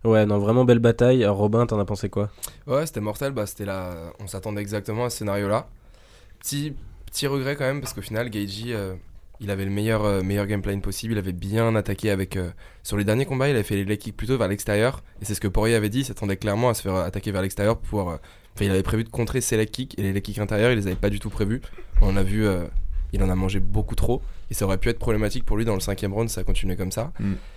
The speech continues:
Speaker 2: Et, euh, bah, petit regret du côté de Gaethje, parce que même si c'est mortel de le voir comme ça, sachant que c'est un lutteur universitaire, est-ce que s'il gardait pas les mêmes game plans en essayant d'amener plus souvent son adversaire au sol, ce serait peut-être plus un contender qui pourrait rentrer dans le top cinq ou autre, plutôt que de rester au final un mec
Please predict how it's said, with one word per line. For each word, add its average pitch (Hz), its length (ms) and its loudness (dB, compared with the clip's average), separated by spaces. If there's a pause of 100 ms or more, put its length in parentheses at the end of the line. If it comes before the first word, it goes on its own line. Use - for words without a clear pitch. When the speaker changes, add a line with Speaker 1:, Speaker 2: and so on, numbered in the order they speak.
(280)
Speaker 2:
Et, 101 220 2
euh, 98 160 0 (140)
bah, 104 120 -2
petit - 260 -2
regret 139 260 0
du 135 100 -4
côté 113 220 -6
de 98 40 -8
Gaethje, 113 280 -2
parce - 100 -6
que - 80 -6
même 117 160 0
si - 140 6
c'est 104 100 2
mortel 110 340 0
de 117 60 0
le 104 80 -2
voir 98 180 -2
comme 95 140 -6
ça, 135 240 -2 (400)
sachant 107 260 -6
que 104 60 -8
c'est - 80 -6
un 98 100 -2
lutteur 104 320 -2
universitaire, 104 680 -4 (440)
est-ce 98 160 -4
que 127 80 -4
s'il 131 200 -4
gardait 101 220 0
pas 117 140 -2
les 110 80 -2
mêmes 107 220 -2
game 104 180 -2
plans 107 300 -2
en 92 120 -6
essayant 95 220 -4
d'amener 92 240 -2
plus 110 320 -6
souvent 113 240 -4
son 107 160 -4
adversaire 92 380 -4
au 92 60 -4
sol, 139 320 -2 (420)
ce - 120 -12
serait 95 140 -8
peut-être - 260 -6
plus 117 200 -6
un 101 80 -4
contender 101 500 -2
qui - 80 -16
pourrait 92 160 -4
rentrer 92 260 -6
dans 92 60 -4
le 92 80 -4
top 95 240 -6
cinq 107 260 -4
ou 98 80 -2
autre, - 300 -4 (420)
plutôt - 220 -2
que 104 60 -4
de 101 80 0
rester 92 280 -2
au 107 80 2
final 107 220 0
un 92 60 0
mec 101 240 -2